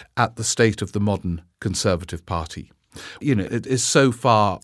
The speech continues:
removed from that One Nation Toryism of, uh, Macmillan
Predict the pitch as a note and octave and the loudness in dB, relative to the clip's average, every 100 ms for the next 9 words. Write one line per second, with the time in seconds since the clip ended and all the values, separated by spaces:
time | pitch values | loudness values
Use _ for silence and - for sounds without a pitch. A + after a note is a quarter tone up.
0 | - G2+ F#2+ C3 E3 A2 E2 A1 - - | -4 -2 2 4 6 4 -2 -8 -18 -10
1 | - G2+ G#2 G2+ A2 A2 G#2+ G#2+ B2+ A#2+ | -2 0 0 -2 2 4 6 6 4 2
2 | - F2+ E2+ - B2 G#2+ F#2 F2 E2 - | -4 -6 -4 2 4 4 2 0 -6 -10
3 | - - - - - _ - G2+ F#2 F2 | -20 -20 -18 -18 -20 _ 0 2 2 0
4 | E2 - - F#2 F2+ E2+ F2 F2+ - G2+ | -4 -14 -10 -6 -6 -6 -6 -6 -2 0
5 | B2+ A#2 F2+ D#2+ D#2 | 2 4 2 -2 -10